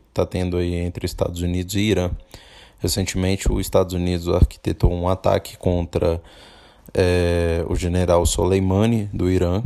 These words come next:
que se encontrava no Iraque, e isso acendeu uma série de tensões pelo mundo, inclusive, é, chegando a ser um dos temas mais comentados no Twitter sobre se você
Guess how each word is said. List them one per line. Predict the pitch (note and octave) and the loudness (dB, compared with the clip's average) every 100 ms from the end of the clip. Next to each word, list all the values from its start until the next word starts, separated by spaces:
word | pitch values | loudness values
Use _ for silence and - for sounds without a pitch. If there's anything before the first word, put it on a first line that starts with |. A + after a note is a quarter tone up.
| - | -4
que | - | -4
se | F#2 | -2
encontrava | - E2+ F2 E2+ E2 | -2 0 2 0 0
no | F#2+ | 0
Iraque, | G2 F2+ G2+ - - - - - - | 2 2 2 -6 -20 -20 -20 -20 -8
e | F#2 | -2
isso | F#2+ - | -2 2
acendeu | G#2 - G#2 G#2 | 2 2 2 2
uma | G#2+ G2+ | 4 2
série | - G2+ A2+ | 2 0 0
de | A2 | -2
tensões | - B2+ A#2 - G#2+ A#2 - - - - _ _ | 0 0 2 2 2 0 -2 -4 -6 -10 _ _
pelo | - F2+ F#2 | -2 0 0
mundo, | F2 F#2 A#2 B2 | 0 0 0 2
inclusive, | A2+ A2+ - A2 F2+ F#2 A2 A#2+ B2 - - - - - | 0 2 2 2 2 0 0 -2 -6 -12 -20 -20 -20 -4
é, | - F#2+ F#2+ | 2 4 4
chegando | - G2 G2+ G2+ | 0 -2 2 2
a | |
ser | G2 G2+ | 2 2
um | G2+ G#2 | 2 0
dos | G2 - | 2 2
temas | G2 G2 F#2+ F2+ F2+ | 2 0 0 -2 -2
mais | F#2 G2+ A2+ C#3 D3 - - | 0 2 4 2 0 -2 -2
comentados | C#3 B2+ G#2+ - G#2 G2 | 0 0 -2 0 0 0
no | G2 F#2+ | -2 2
Twitter | - G2 G#2 A2+ | 2 2 -2 -4
sobre | - A2 G#2 | -2 -4 -4
se | - | -4
você | G#2 G2 - G#2+ | -2 -2 0 -2